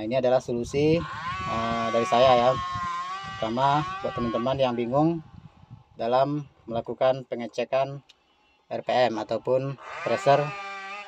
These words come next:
eh, buka menu ya di monitor panel,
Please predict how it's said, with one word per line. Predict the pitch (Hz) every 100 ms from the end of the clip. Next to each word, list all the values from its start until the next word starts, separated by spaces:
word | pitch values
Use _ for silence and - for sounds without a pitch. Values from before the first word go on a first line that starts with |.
| - - - - 110
eh, | 117 120
buka | 123 143 139
menu | 135 151
ya | 135 135
di | 127
monitor | 123 117
panel, | 120 131 147 160